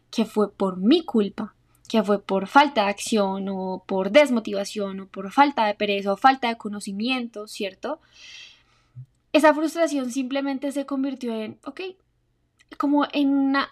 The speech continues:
como en una, como una aceptación, ¿sí? Pero no una aceptación de, ok, esto es una bola,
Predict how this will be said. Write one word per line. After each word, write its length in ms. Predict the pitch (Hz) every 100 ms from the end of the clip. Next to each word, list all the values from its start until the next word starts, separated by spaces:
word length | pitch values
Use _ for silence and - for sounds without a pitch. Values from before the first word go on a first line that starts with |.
| _
como 200 | - 285
en 60 | 294
una, 200 | 285 - -
como 160 | 277
una 160 | 285 277
aceptación, 840 | 269 269 - 240 - 254 254 339 466 _ _
¿sí? 540 | - - 247 285 415 _ _
Pero 260 | - 294 269
no 180 | 254 254
una 180 | 247 254
aceptación 600 | 254 254 277 254 226 214
de, 220 | 208 214
ok, 120 | - - -
esto 160 | - 254
es 80 | 247
una 180 | 262
bola, 320 | 254 302 262